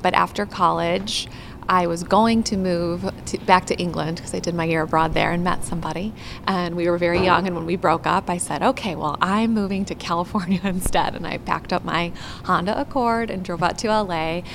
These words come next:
And my first job there was actually at a very popular celebrity gossip blog, and turned out not to be my <laughs> calling. I did that for about a year and a half,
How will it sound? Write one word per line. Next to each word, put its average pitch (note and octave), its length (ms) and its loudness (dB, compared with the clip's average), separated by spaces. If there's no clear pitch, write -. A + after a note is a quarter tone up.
And F#3 180 6
my F#3 140 2
first F3 320 -2
job G3 220 0
there E3+ 160 0
was E3+ 200 -4
actually E3 520 -2
at E3 340 -4
a D#3+ 200 -4
very E3 240 0
popular D#3 720 0
celebrity D#3 720 -2
gossip - 420 0
blog, A3 500 4
and F#3 440 2
turned A#3+ 200 0
out B3+ 160 4
not F#3+ 220 0
to G#3+ 100 -4
be F#3+ 120 -4
my G3 160 2
<laughs> F#3 100 -4
calling. G#3 540 2
I E4+ 100 8
did A#3 280 2
that A3+ 180 -2
for G#3+ 120 0
about F#3+ 200 2
a F3 60 2
year F#3 200 -2
and F3+ 80 -4
a F3+ 40 -2
half, F3 420 -4